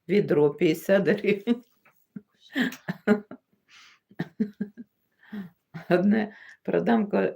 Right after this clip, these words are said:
котенят, одне відро, п'ятдесят гривень. Дякую за позитив, але не продавайте.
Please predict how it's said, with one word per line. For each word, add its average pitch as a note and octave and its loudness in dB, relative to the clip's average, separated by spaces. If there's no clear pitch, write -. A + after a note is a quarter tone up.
котенят, G3 0
одне F3+ 0
відро, G3 0
п'ятдесят G3 0
гривень. E3+ -2
Дякую G#3+ 4
за G3 2
позитив, G3 0
але G3+ 4
не G3+ 2
продавайте. G3 0